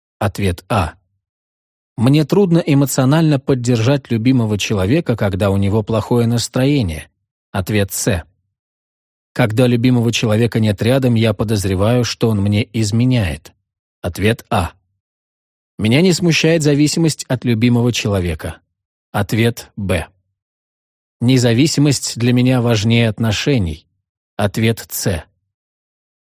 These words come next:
«Я не люблю делиться сокровенными мыслями с любимым человеком». Ответ С. «Я боюсь, что любимый человек не ответит взаимностью на проявление чувств». Ответ А.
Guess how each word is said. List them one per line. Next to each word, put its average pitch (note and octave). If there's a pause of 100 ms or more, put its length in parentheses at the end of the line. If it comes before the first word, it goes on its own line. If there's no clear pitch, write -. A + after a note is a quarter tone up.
«Я B2+
не D#3+
люблю D#3+
делиться D#3
сокровенными C3
мыслями B2
с A2
любимым B2+
человеком». C3 (420)
Ответ G2+
С. - (1080)
«Я A#2+
боюсь, A#2+
что -
любимый C3
человек A#2+
не A2+
ответит B2
взаимностью A2+
на G2
проявление G#2
чувств». - (460)
Ответ G2
А. F#2